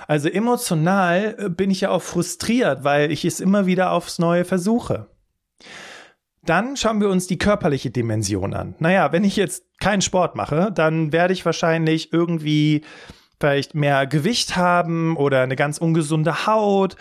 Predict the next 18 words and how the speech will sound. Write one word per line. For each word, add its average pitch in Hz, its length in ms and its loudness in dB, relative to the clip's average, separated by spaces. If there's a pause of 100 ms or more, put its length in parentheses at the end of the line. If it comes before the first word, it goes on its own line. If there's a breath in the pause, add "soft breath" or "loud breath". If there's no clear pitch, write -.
(300 loud breath)
oder 156 420 4
zum 175 140 -2
Beispiel, 170 640 0 (380 loud breath)
ähm, 147 580 0
wenn 151 120 0
ich 165 120 -2
mir 185 120 -2
alte 160 200 0
Fotos 226 360 -2
von 160 140 0
mir 143 200 0
auf, 135 200 -4
bei 131 160 0
Vorträgen 180 500 -2
und 135 100 -8
bei 127 100 0
Messen 180 340 0
anschaue, 101 600 -2